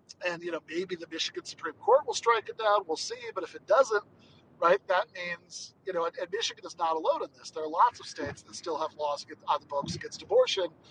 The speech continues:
and it's not necessarily the case that in every case you can,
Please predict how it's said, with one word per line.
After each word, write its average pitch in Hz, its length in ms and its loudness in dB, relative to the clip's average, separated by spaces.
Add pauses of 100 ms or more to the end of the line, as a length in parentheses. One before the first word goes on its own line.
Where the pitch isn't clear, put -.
(420)
and 175 380 2 (260)
it's - 200 -6
not 202 260 4
necessarily 170 460 -4
the 151 80 -12
case 240 340 -4
that 160 160 -10
in 151 140 -12
every 151 200 -2
case - 580 -2 (480)
you 165 100 -2
can, 170 240 2